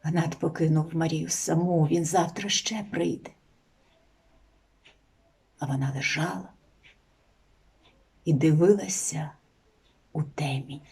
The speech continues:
у нічний морок, і поступово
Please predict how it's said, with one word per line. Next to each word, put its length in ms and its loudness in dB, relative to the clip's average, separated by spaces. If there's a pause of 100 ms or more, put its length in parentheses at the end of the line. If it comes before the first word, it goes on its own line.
(1800)
у 60 2
нічний 480 6
морок, 800 4 (1500)
і 80 -12
поступово 1040 4